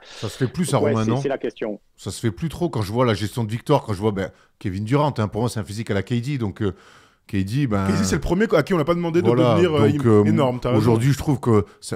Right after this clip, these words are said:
Speaker 1: on en est revenu, j'ai l'impression, N B A, de, de vouloir faire des mecs, des bodybuilders, en disant, « Ah, sinon, tu peux pas jouer à N B A. » Bah,
Speaker 3: De toute façon,
Speaker 1: non.
Speaker 3: pour courir, faut pas être
Speaker 1: Voilà,
Speaker 3: bodybuildé.
Speaker 1: exactement.
Speaker 3: Non, mais
Speaker 1: Puis,
Speaker 3: c'est vrai.
Speaker 1: puis aujourd'hui, dans ce basket de vitesse, de relance, bah, pour aller vite, et on a vu quand LeBron s'est affiné, euh, quand il a, quand il est revenu à Cleveland, on a vu Kevin Love s'affiner aussi pour faire des allers-retours.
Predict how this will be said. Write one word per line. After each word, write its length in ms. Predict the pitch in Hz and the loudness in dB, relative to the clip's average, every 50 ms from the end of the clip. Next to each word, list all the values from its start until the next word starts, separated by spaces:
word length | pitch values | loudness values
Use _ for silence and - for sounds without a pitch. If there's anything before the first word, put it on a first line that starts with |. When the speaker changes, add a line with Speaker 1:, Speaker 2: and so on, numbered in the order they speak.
| - - | -10 -8
Speaker 1:
on 160 | 107 113 117 | -4 -2 0
en 120 | 120 123 127 | 2 2 2
est 60 | 127 | 2
revenu, 360 | 131 139 147 135 147 170 175 | 2 2 2 2 2 2 2
j'ai 140 | 131 120 117 | 2 2 0
l'impression, 340 | 110 98 107 98 - 127 113 | 0 0 -4 -6 -4 -4 -2
N 80 | 110 | -2
B 120 | 107 127 127 | -2 -2 -2
A, 20 | |
de, 160 | 107 104 95 | -2 -4 -6
de 80 | 90 107 | -6 -6
vouloir 240 | 101 107 107 104 - | -4 -4 -4 -4 -4
faire 160 | - 113 101 | -4 -4 -2
des 100 | 107 110 | 0 0
mecs, 200 | 113 123 120 101 | 2 2 2 2
des 100 | 107 101 | 0 2
bodybuilders, 560 | 92 110 113 101 110 107 104 120 113 139 131 | 2 2 0 0 0 -2 0 0 2 2 2
en 20 | |
disant, « 140 | 110 101 120 135 | 2 0 -2 -2
Ah, 40 | |
sinon, 200 | 127 - 120 147 | -4 -6 -6 -8
tu 140 | 143 135 117 | -8 -8 -10
peux 80 | 120 - | -10 -8
pas 120 | - 117 | -6 -6
jouer 140 | 101 113 120 | -4 -2 -2
à 20 | 117 | -2
N 60 | 117 | -2
B 200 | 117 117 123 120 | 0 0 0 0
A. » 20 | |
Bah, 80 | 98 90 | 0 2
Speaker 3:
De 60 | 90 | 2
toute 100 | 147 165 | 4 4
façon, 120 | - - 220 | 4 4 2
Speaker 1:
non. 40 | |
Speaker 3:
pour 140 | 180 208 - | 0 0 0
courir, 340 | - 202 190 220 254 240 - | 0 2 2 2 2 0 0
faut 80 | 165 160 | 0 0
pas 140 | - 202 | 2 2
être 100 | 185 156 | 2 4
Speaker 1:
Voilà, 200 | 175 127 131 127 | 4 4 4 4
Speaker 3:
bodybuildé. 160 | 123 120 151 131 | 4 4 4 2
Speaker 1:
exactement. 240 | 135 123 151 151 | 2 2 2 2
Speaker 3:
Non, 40 | 156 | 2
mais 60 | 151 | 4
Speaker 1:
Puis, 80 | 135 127 | 4 4
Speaker 3:
c'est 60 | 175 185 | 4 4
vrai. 120 | 147 113 - | 0 0 0
Speaker 1:
puis 80 | 135 | 2
aujourd'hui, 240 | 127 120 139 156 165 | 2 4 4 4 4
dans 100 | 139 127 | 2 2
ce 140 | - - 127 | 2 2 2
basket 340 | 107 123 - - 147 131 104 | 2 2 2 2 0 0 0
de 80 | 107 | 0
vitesse, 480 | 104 92 107 127 - - - 139 131 98 | 0 0 -2 -6 -2 2 2 2 4 4
de 80 | 98 113 | 2 2
relance, 540 | 104 101 131 143 131 139 156 160 - - - - - - - | 4 6 6 6 6 6 4 2 0 -4 -10 -16 -20 -4 -2
bah, 80 | 120 104 | -2 0
pour 180 | - - 135 | 2 2 2
aller 100 | 131 117 | 4 4
vite, 300 | 110 101 143 185 180 - - - - - | 2 2 2 0 0 -2 -6 -20 -12 -6
et 40 | 107 | -4
on 120 | 101 101 | -2 -2
a 80 | 107 117 | 0 -2
vu 160 | 117 135 131 | -2 -4 -6
quand 140 | - 110 104 | -6 -4 -4
LeBron 320 | 110 117 107 117 131 120 | -4 -4 -2 -2 -4 -4
s'est 160 | - - 107 | -4 -4 -4
affiné, 540 | 101 101 98 - - 131 131 127 127 127 120 _ _ - - - - - | -4 -4 -6 -8 -8 -8 -6 -4 -4 -6 -8 _ _ -20 -20 -20 -14 -10
euh, 140 | 101 101 95 | -8 -8 -8
quand 200 | - 110 - - | -8 -10 -10 -6
il 100 | 117 110 | -4 -2
a, 100 | 110 104 | -2 -2
quand 220 | 95 104 107 - 110 | -2 -6 -10 -8 -6
il 60 | 104 | -6
est 20 | |
revenu 260 | 98 104 101 104 110 | -4 -4 -4 -4 -4
à 60 | 104 95 | -6 -6
Cleveland, 340 | - 127 127 120 151 160 | -4 -6 -4 -4 -4 -2
on 60 | 147 123 | -2 -4
a 60 | 113 | -4
vu 100 | 107 95 | -6 -6
Kevin 300 | - 135 120 120 127 127 | -6 -6 -6 -4 -2 -2
Love 160 | 131 113 - | -4 -4 -4
s'affiner 360 | - 127 113 - 139 135 127 | -6 -10 -10 -8 -6 -6 -6
aussi 220 | 120 - - 139 139 | -6 -8 -10 -12 -14
pour 160 | - 101 - | -14 -12 -10
faire 100 | 117 104 | -10 -8
des 160 | 107 98 104 | -6 -6 -4
allers-retours. 400 | 107 104 104 104 101 156 170 | -4 -4 -4 -6 -6 -8 -10